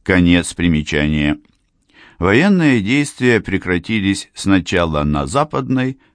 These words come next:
а затем и на южной границе Руси. В марте тысяча пятьсот шестьдесят шестого года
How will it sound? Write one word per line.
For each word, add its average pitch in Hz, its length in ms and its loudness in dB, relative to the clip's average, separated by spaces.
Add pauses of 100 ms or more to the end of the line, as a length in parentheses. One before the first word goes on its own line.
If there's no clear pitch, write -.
(200)
а 190 80 -2
затем 170 420 0
и 107 60 4
на 80 160 2
южной 92 500 -2
границе 78 580 -2
Руси. 67 540 -4 (680)
В 123 100 2
марте 139 500 2
тысяча 98 480 -2
пятьсот 90 420 -2
шестьдесят 80 580 -4
шестого 69 540 -6
года 76 440 -4